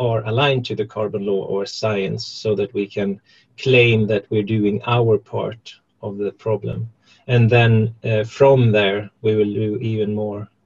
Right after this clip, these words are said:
uh, with the different types of, uh, compensatory activities.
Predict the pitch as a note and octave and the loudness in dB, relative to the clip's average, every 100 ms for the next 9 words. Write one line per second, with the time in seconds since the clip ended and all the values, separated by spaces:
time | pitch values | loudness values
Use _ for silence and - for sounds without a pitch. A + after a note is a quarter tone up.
0 | - G#2+ G2 G2 G2+ G2 G#2 G2+ - _ | -12 -8 -8 -6 -8 -6 -4 -4 -6 _
1 | _ _ A#2 A2+ G2+ G2+ G#2 G2+ - - | _ _ -4 -2 -4 -6 -6 -8 -6 -6
2 | G2+ F#2+ G2+ G2 A2 - A2 - - - | -6 -6 -8 -6 -6 -2 0 0 -4 -6
3 | - A2+ - - - G2+ G#2 G2+ G#2+ - | -2 -2 -2 -4 -4 -4 -4 -10 -12 -14